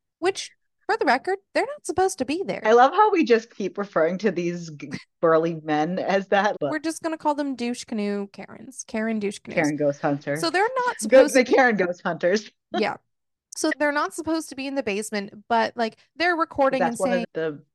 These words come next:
Speaker 2: staff-only areas.
Speaker 1: Yeah, so they break into the stupid basement. Amon sees them breaking in, so he's gonna follow them because what the fuck are these guys up to?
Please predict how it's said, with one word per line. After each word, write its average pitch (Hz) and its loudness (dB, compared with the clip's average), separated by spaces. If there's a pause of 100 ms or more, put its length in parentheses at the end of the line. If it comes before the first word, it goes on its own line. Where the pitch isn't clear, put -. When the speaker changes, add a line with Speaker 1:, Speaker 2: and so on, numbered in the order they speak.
(260)
Speaker 2:
staff-only 160 -2
areas. - -14
Speaker 1:
Yeah, 220 -8
so 254 0 (240)
they 233 -6
break 208 -6
into 214 -4
the 202 -16
stupid - -12
basement. - -18 (420)
Amon 339 -2 (300)
sees 277 -8
them 262 0
breaking 233 -2
in, 196 -2
so 208 -8
he's 233 -8
gonna 240 -4
follow - -10
them - -16 (140)
because 202 -6 (240)
what 359 -6
the 392 0
fuck 359 -4
are 349 -2
these 311 -2
guys 277 0
up - -4
to? - -12